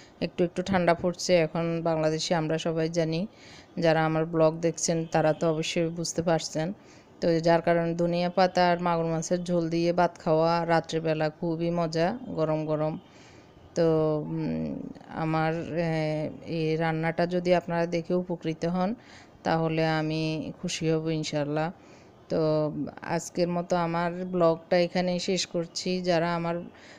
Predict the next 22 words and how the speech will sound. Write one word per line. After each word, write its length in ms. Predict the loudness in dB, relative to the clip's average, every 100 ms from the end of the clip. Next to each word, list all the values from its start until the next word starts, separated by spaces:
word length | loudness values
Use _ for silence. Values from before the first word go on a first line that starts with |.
| -6
ব্লগ 360 | 2 4 4 2
দেখছেন 520 | 0 0 -2 0 2
তাদেরকে 420 | 0 0 -2 2
অসংখ্য, 480 | 2 2 -2 -2 2
অসংখ্য 500 | 2 2 -2 -2 -2
ধন্যবাদ। 720 | 0 0 0 2 4 4 2
আর 260 | 0 2 0
আমার 360 | 0 0 -2 -2 -6
চ্যানেলকে 440 | -4 -2 -2 -2
যারা 280 | 0 0 0
সাবস্ক্রাইব 540 | -2 -4 -4 -2 -2 -2 0
করেছেন 460 | 0 0 -2 -4 -6 -18 -20 -4
তাদেরকে 440 | 2 2 0 2 4
অসংখ্য, 500 | 4 2 -4 -2 2
অসংখ্য 580 | 4 2 0 -4 0 2
ধন্যবাদ। 640 | 2 0 -2 0 2 0 -4 -18 -20 -20 -10
আর 240 | 0 4 2 4
যারা 340 | 4 6 4
আমার 220 | 2 0
চ্যানেলকে 600 | 0 0 0 0 0 4
এখনও 320 | 4 4 -2 0
সাবস্ক্রাইব 580 | -2 -2 -4 -2 -2